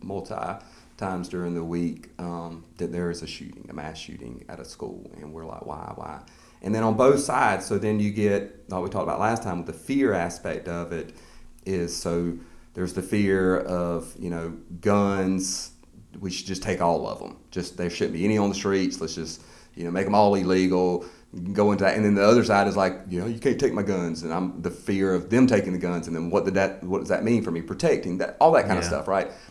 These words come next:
Speaker 1: But the policy aspect of it, I don't know for many, and again, I'm not a politician, I'm not even trying to,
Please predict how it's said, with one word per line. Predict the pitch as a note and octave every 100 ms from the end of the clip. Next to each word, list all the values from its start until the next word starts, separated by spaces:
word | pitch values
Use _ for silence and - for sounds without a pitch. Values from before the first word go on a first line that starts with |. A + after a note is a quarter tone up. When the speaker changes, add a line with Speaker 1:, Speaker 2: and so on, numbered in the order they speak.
| - - - _ - A#2+
Speaker 1:
But | - -
the |
policy | - - F3 D#4 D#4 - G#2+
aspect | F2 F2 - - -
of | A2
it, | -
I | F#3+
don't | G3+ G3+
know | F3 -
for | C3
many, | G#2+ F#2+ G2+ A#2+ E3+ G#3 G3+
and | A#2
again, | A2+ B2
I'm | G2
not | G#2+ D3+
a | -
politician, | A#2 G#2+ - G#2+ G#2+ G2+
I'm | B2
not | B2+ A#2+
even | A#2 G2+
trying | A#2 A2
to, | F#2+ F#2+